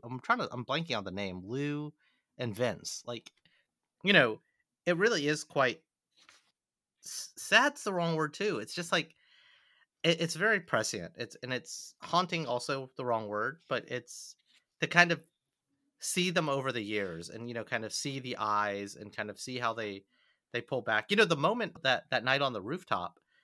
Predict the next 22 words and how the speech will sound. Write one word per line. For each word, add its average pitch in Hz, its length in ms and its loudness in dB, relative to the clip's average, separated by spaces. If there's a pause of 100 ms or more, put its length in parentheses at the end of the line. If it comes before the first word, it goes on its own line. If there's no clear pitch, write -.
(400)
the 127 160 -4
moon 147 360 0
itself 135 520 -2
is - 100 -12
crying. 92 340 -4
And 101 80 -6
I've, 110 160 -2
I've 120 140 -6 (160)
gone 170 220 2
back 127 260 4
and 120 80 -6
I've 92 140 -8
looked 113 200 -12
at 101 120 -12
that, 92 240 -4 (320)
that 95 160 -8
spread 117 500 -2
more 113 180 -6
than 190 120 -10
a 107 60 -8
few 101 180 -10
times. 101 640 -6